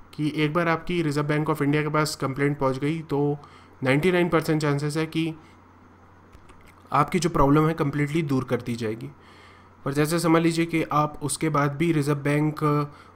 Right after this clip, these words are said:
of इंडिया के मीडिएटर के रूप में काम करने के बाद भी आप संतुष्ट नहीं हैं, तो फिर उस केस में, फ्रेंड्स, आपको फिर कोर्ट जाना पड़ेगा।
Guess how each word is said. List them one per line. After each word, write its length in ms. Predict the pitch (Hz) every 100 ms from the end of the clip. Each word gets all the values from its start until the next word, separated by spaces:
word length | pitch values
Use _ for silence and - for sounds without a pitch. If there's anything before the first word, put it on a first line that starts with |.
| -
of 160 | 135 151
इंडिया 280 | 143 151
के 120 | 151 156
मीडिएटर 640 | 143 131 139 139 151 147
के 200 | 151 151
रूप 200 | 139 139
में 120 | 151
काम 220 | 139 131
करने 320 | 139 135 143 147
के 80 |
बाद 220 | 143 131 135
भी 160 | 151
आप 120 | 147
संतुष्ट 480 | - 131 127 151 -
नहीं 340 | 131 127 151 127
हैं, 160 | 104 - - - - - - - -
तो 100 | 139
फिर 260 | - 170
उस 280 | 190 180 190
केस 280 | - 151 143
में, 100 | 165
फ्रेंड्स, 380 | 156 151 165 -
आपको 320 | 143 143 -
फिर 160 | 165 175
कोर्ट 360 | 170 160 151 135
जाना 240 | 127 110
पड़ेगा। 380 | 104 104 107